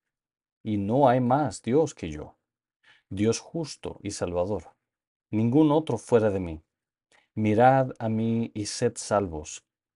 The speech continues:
todos los términos de la tierra, porque yo soy Dios y no hay más. Jeremías diez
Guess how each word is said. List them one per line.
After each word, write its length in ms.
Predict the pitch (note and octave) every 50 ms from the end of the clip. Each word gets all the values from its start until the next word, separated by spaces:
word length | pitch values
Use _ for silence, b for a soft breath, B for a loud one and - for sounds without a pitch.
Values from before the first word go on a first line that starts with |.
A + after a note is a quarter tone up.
| _ _
todos 480 | - C3+ C3 C#3 C3 C3+ C#3 B2+ - B2
los 240 | A2+ A2 - -
términos 480 | - A#2 A2 G#2+ A2 A2 A2 G#2+ G2+ G2
de 60 | G2+
la 160 | F#2+ F#2+ F2+
tierra, 520 | - - G2+ F#2 F2+ F2+ - E2+ E2+ - _ _ _ _ _ _ _ _ _ _
porque 320 | _ - F2+ - - G2+ F#2
yo 320 | E2+ F2+ G2 G#2+ A2+ A#2
soy 280 | A2+ - - A2 G#2 G2
Dios 500 | F2+ F2+ E2+ E2 E2 - - - - _ _ _ _ _ _
y 140 | - G#2+ F#2+
no 400 | F#2 F2+ F2+ G2 G#2 G#2 - -
hay 220 | - G2+ F2+ F2+ F2+
más. 520 | F2 D#2+ C#2+ - - - - - - _ _ _ _ _ _ _ _ _ _ _ _ _ _ _ _ _ _ _ _ _
Jeremías 760 | - G#2+ G2 G2 F#2+ G2 G#2+ A#2 A#2+ A#2+ A#2 A2+ - - - -
diez 520 | F#2 F#2 F#2+ G2 G2+ G#2 G#2 - - -